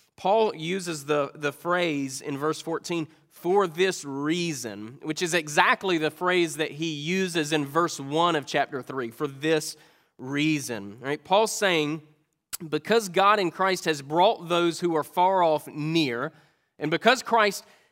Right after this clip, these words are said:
has one body, the church, made up of, of Jews and made up of Gentiles, and he's gonna pray for this local church body. So because God has brought us peace, us between us and God, God's brought us peace in Christ Jesus bet-,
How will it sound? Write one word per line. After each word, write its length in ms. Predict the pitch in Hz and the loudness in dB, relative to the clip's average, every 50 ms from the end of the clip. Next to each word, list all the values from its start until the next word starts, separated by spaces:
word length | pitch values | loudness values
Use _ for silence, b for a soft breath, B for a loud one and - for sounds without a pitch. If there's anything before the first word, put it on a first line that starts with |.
| b | b
has 280 | _ 175 175 170 143 151 | _ 0 0 0 0 -4
one 420 | 147 147 151 170 190 208 233 233 | -6 -2 0 4 4 4 4 4
body, 400 | 202 180 160 143 139 139 139 139 | 4 4 4 4 4 2 0 -2
the 140 | 143 139 147 | -4 -4 -6
church, 520 | 143 - - - 190 151 143 - - - 160 | -6 -2 0 0 2 2 2 0 -2 -2 0
made 200 | 165 180 190 185 | 0 2 2 2
up 140 | 190 185 | 2 2
of, 180 | 170 160 151 143 | 2 0 0 0
of 300 | - 160 156 143 135 127 | -2 -2 -2 -2 -2 -8
Jews 500 | 123 127 139 156 190 214 240 262 269 214 | -12 -8 -4 -2 -2 0 0 -2 -2 0
and 100 | 190 170 | 0 2
made 160 | 165 175 175 190 | 2 2 2 2
up 100 | 185 - | 0 0
of 220 | 185 175 156 151 | -2 -2 -4 -8
Gentiles, 1000 | 139 147 180 214 240 233 208 - - 147 139 127 120 123 127 143 139 - - b b b b b b b | -2 2 4 4 4 4 0 -2 -4 -2 -2 -2 -2 -2 -4 -6 -8 -10 -14 b b b b b b b
and 280 | 131 151 156 151 - - b b b b b b b b b _ _ _ _ _ _ _ _ _ _ _ | -2 -2 -2 -2 -4 -10 b b b b b b b b b _ _ _ _ _ _ _ _ _ _ _
he's 240 | 165 175 185 175 165 | -6 -4 -4 -2 0
gonna 220 | 175 190 175 156 | 2 2 2 2
pray 520 | 147 - - 190 180 165 139 127 135 135 127 _ _ _ _ _ _ _ | 0 -2 -2 0 0 0 0 -2 -6 -8 -12 _ _ _ _ _ _ _
for 120 | - 160 147 | -6 -6 -4
this 260 | 135 143 151 - - | -4 -4 -6 -4 -4
local 280 | 151 147 143 143 135 | -4 -4 -4 -4 -10
church 320 | 117 - 143 127 110 - - | -10 -10 -10 -10 -10 -8 -6
body. 280 | 135 127 120 117 117 | -6 -6 -4 -6 -8
So 140 | 120 - 156 | -6 -6 -4
because 300 | 143 143 143 - 214 208 | -4 -2 0 0 0 4
God 140 | - 226 208 | 4 4 4
has 120 | 196 180 | 4 2
brought 180 | 160 175 180 190 | 2 2 4 4
us 120 | 202 185 | 2 0
peace, 280 | - - 165 147 135 - - - - | -4 -6 -6 -6 -6 -8 -12 -10 -2
us 380 | - 160 160 185 196 - - | 2 4 4 4 2 -2 -8
between 500 | - 160 180 180 - 190 190 180 170 110 | -10 -10 -10 -6 -4 -4 -4 -4 -4 -6
us 340 | 85 62 71 117 170 175 - - | -10 -8 -2 0 0 0 2 2
and 120 | 208 190 | 0 2
God, 460 | 170 147 135 131 131 143 143 - 151 | 2 2 2 2 2 0 -4 -6 -2
God's 200 | 151 151 156 147 | -2 0 0 -2
brought 200 | 135 143 160 160 | -2 -2 -2 -2
us 100 | 160 151 | -2 -4
peace 180 | - 165 160 - | -6 -10 -8 -8
in 80 | 160 | -8
Christ 260 | 143 - 165 156 - - | -6 -4 -4 -4 -4 -6
Jesus 260 | 160 156 151 151 - | -8 -8 -8 -10 -12
bet-, 240 | - - 147 - | -14 -16 -16 -16